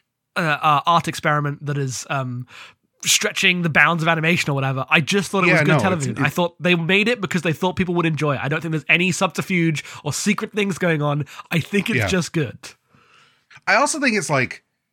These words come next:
Speaker 2: it's easy to mis-, misconstrue the thing I'm about to say as, like,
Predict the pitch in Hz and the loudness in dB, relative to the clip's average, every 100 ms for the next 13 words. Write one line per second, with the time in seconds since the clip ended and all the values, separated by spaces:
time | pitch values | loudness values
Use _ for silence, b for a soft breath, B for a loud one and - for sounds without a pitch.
0 | _ _ _ _ _ _ _ _ _ _ | _ _ _ _ _ _ _ _ _ _
1 | _ _ _ 233 196 262 254 190 202 175 | _ _ _ -6 2 4 4 2 0 0
2 | 160 - - 180 202 - 170 151 127 127 | 0 -2 -2 -2 -2 -4 -2 0 0 0
3 | 131 123 113 - 113 104 98 101 95 - | 2 0 -2 -2 0 -2 -2 -4 -4 -8